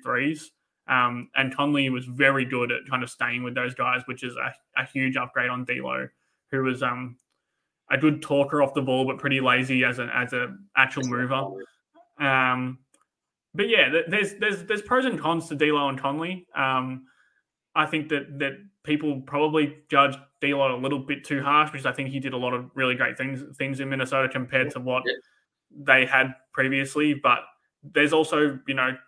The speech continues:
Speaker 1: the pros to Conley is that he can bring a little bit more, um, kind of wisdom, a little bit more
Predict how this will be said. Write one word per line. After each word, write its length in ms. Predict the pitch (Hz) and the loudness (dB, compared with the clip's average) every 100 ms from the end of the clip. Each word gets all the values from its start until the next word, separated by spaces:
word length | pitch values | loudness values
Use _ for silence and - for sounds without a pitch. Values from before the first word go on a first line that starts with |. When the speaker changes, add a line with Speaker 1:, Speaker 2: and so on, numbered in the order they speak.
| - | -8
Speaker 1:
the 80 | 131 | -6
pros 340 | - 147 143 | 4 4 4
to 80 | 151 | -2
Conley 340 | 143 139 135 | -2 -2 0
is 100 | 131 127 | -2 0
that 200 | 127 131 | -2 0
he 160 | 131 | -4
can 160 | 131 127 | -4 -2
bring 240 | 131 131 | 0 0
a 60 | 123 | 0
little 180 | 127 135 | -2 -4
bit 120 | 131 | -4
more, 400 | 127 127 123 123 _ _ _ _ _ - | -2 -2 -4 -8 _ _ _ _ _ -6
um, 460 | 127 123 123 131 131 _ _ _ _ _ _ _ _ _ | -2 -2 -4 -12 -16 _ _ _ _ _ _ _ _ _
kind 200 | - 135 | -4 -2
of 200 | 127 120 - - | -2 -4 -16 -4
wisdom, 640 | 143 139 143 139 139 135 | 2 2 2 -2 -2 -10
a 80 | 135 | -2
little 200 | 135 131 | 0 0
bit 120 | 135 | 0
more 680 | 135 131 131 127 127 127 - | -2 -2 0 0 -2 -4 -10